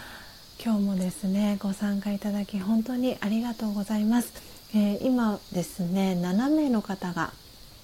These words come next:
えー、リアルタイムでこの音を楽しむラジオ、えー、参加してくださってます。はい、ということで、なんだかですね、昨日とは違った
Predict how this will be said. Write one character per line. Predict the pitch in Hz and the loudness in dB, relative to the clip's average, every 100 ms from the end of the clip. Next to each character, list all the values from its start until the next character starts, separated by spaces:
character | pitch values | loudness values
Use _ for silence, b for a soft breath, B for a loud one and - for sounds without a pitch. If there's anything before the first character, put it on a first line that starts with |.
| - - 233 | -20 -8 0
え | 202 | 0
ー、 | 170 | 2
リ | 196 | 2
ア | 202 | 2
ル | 208 | 0
タ | 208 208 | 0 0
イ | |
ム | 196 185 | 2 0
で | 180 - B B B B B - | -4 -6 B B B B B 0
こ | 202 | 2
の | 190 - | 2 -2
音 | 196 214 | -4 0
を | 196 | 0
楽 | 202 190 202 | 0 0 0
し | - | 0
む | 202 190 | -2 0
ラ | 190 190 | 0 -2
ジ | 185 | -2
オ、 | 160 - - | -4 -4 -4
え | 185 | -4
ー、 | |
参 | - 190 185 | -2 -2 0
加 | 190 | -4
し | 180 | -4
て | 202 | -6
く | 196 196 | -4 -2
だ | 196 | -2
さ | - 202 | -2 -4
っ | |
て | - 196 | -2 2
ま | 214 240 | 4 4
す。 | - - B B B B B | 0 -14 B B B B B
は | - 202 | -2 0
い、 | 208 | 0
と | - 208 | 2 2
い | 220 | 4
う | 220 | 4
こ | 226 | 0
と | - 190 | -2 0
で、 | 208 202 190 B B B B - - | 4 4 2 B B B B -16 -2
な | 240 | 0
ん | 247 240 | 2 2
だ | 214 | 0
か | - 190 | 0 2
で | 180 175 | 2 0
す | 185 | 0
ね、 | 175 170 - | 0 -2 -2
昨 | - | 4
日 | 247 269 262 | 4 4 0
と | - 190 175 156 - - - - | 0 2 2 0 -4 -14 -10 -2
は | 185 175 165 - 196 | 0 0 -4 -4 0
違 | |
っ | 220 220 - - - - | 2 0 -4 -20 -20 -4
た | 208 202 | -2 -2